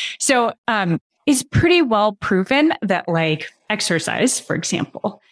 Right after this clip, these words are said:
is one of the big missing components for many people. And even if you, like,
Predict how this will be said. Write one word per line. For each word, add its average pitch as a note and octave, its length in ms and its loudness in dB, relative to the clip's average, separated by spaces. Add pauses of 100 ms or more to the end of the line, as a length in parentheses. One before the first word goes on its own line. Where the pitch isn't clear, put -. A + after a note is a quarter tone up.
(240)
is F3+ 160 0
one F#3+ 200 2
of E3+ 100 -2
the F3+ 80 0
big F3+ 240 -4
missing F3+ 320 2
components D3+ 560 -2
for - 260 -2
many E3+ 440 4
people. - 440 -6
And F#3+ 200 -2
even C4 200 2
if A#3 160 -2
you, G#3+ 200 4
like, D#3 280 -2